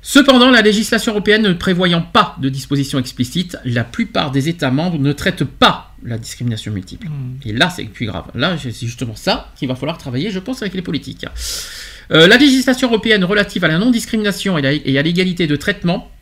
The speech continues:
Speaker 1: reconnaît bien que le, que plusieurs motifs sous le coup d'une législation de protection peuvent présenter une intersection, mais la discrimination multiple n'y est pourtant pas explicitement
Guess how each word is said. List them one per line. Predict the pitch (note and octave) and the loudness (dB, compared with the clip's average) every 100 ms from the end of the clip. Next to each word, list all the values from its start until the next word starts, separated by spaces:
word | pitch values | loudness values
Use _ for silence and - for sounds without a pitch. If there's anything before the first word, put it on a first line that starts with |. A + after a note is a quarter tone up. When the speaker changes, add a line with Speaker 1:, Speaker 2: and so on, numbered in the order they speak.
| - | -12
Speaker 1:
reconnaît | - G3 D4 C4 G#3+ G#3 | 0 4 4 4 2 2
bien | D#3+ G3+ C4 | 0 0 -2
que | G#3 | 0
le, | C#3 | 0
que | B2+ D3 | 0 -2
plusieurs | C3+ C4 C#4 | 4 6 6
motifs | G#3 G3 A3 - D3 | 2 0 -4 -4 -4
sous | - C3 | -2 0
le | C3 | 0
coup | - B3+ | 4 4
d'une | D#3+ C3+ | 4 2
législation | C#3 G3 A3 G#3 F3+ F3+ | 2 2 0 -2 -2 -2
de | C3+ | -4
protection | B2+ G#3+ G#3+ - F3 G#3+ - - - - | -2 -4 -4 -4 -4 -4 -8 -18 -16 4
peuvent | G#3 G#3 | 4 4
présenter | C#4+ B3+ B3 B3+ | 2 2 2 2
une | G#3 | 2
intersection, | G3+ G#3+ G3+ F3 G#3+ | 0 -2 -4 -4 -4
mais | A3+ D#3+ | -2 0
la | C3+ | -2
discrimination | E3 E3+ F3 D3 - | -4 -4 -2 -2 -2
multiple | A2+ A2+ G#3+ - - | -6 -4 -4 -4 -4
n'y | D3 D3+ | -2 0
est | C#3+ | 0
pourtant | C#3+ B3 - F3 | 0 -4 -2 -2
pas | - - | -2 -4
explicitement | F#3 - - F#3 - - D3+ A3 | -6 -6 -6 -6 -6 -6 -4 -4